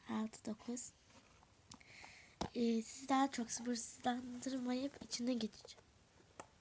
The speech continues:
Ee, çıkarıp göstereceğim. Yoksa siz, e, hepsini görürsünüz ve merak kalmaz.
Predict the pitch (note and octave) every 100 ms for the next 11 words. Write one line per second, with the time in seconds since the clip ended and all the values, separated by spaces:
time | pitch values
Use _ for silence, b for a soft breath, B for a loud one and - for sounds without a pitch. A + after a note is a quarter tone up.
0 | - - - - - - - - - -
1 | - - - - - - - - - -
2 | - - B B B B B B - -
3 | - - - A3 G#3 A3 - - - A#3+
4 | B3+ B3+ - - A3 G#3 - G#3 G#3 B3+
5 | B3+ A#3+ A3+ - A#3+ - - - B B
6 | B B - G#3 G3 G3+ G3+ G3 B B
7 | - - A#3+ A#3 - A3+ A3+ A3 A3 A3+
8 | A3+ A3+ A3 G#3+ G#3+ - - G3+ G3 F#3+
9 | G#3+